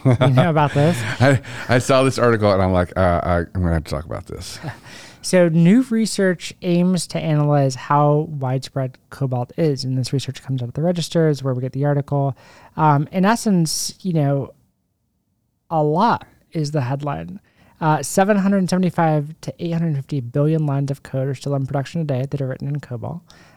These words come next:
Speaker 1: Um, and it's such a problem for critical infrastructure that, in fact, the governor, <laughs> the governor of New Jersey had to appeal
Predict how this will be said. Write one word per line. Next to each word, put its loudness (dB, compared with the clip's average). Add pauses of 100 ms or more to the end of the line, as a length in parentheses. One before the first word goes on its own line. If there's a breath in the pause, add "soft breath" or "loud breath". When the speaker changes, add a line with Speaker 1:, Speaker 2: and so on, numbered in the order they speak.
(140 soft breath)
Speaker 1:
Um, -2
and -2
it's -4
such -4
a -2
problem 0
for -6
critical -6
infrastructure -6
that, -6
in -4
fact, -6
the -4 (280)
governor, 0 (640)
<laughs> -10
the -2
governor 2 (280 loud breath)
of -2
New 0
Jersey 0
had -4
to 0
appeal -4